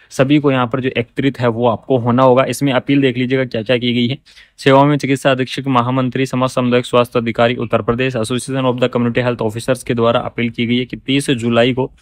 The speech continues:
संयुक्त राष्ट्रीय स्वास्थ्य मिशन कर्मचारी, कर्मचारी संघ उत्तर प्रदेश के बैनर तले होने वाले धरना प्रदर्शन में सीएचओ के हित,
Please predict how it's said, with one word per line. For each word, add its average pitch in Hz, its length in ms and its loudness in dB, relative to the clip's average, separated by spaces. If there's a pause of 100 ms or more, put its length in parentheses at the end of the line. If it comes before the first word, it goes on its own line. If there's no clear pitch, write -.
(280)
संयुक्त 143 420 2
राष्ट्रीय 131 360 4
स्वास्थ्य 127 340 0
मिशन 131 200 -2
कर्मचारी, 120 440 0
कर्मचारी 127 460 2
संघ 127 240 -4
उत्तर 117 200 -2
प्रदेश 123 320 -2
के 127 180 -4
बैनर 120 580 2
तले 123 480 0
होने 120 420 0
वाले 123 240 4
धरना 113 280 -2
प्रदर्शन 117 360 -4
में 117 160 0
सीएचओ 120 340 -2
के 131 80 -4
हित, 120 100 -4